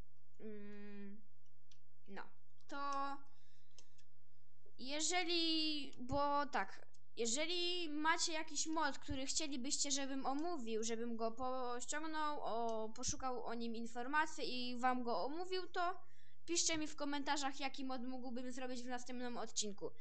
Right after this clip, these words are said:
Jeżeli nie napiszecie w ciągu, y,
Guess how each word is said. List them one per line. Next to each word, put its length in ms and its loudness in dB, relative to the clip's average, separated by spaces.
Jeżeli 340 4
nie 140 6
napiszecie 640 10
w 80 0
ciągu, 800 4
y, 40 2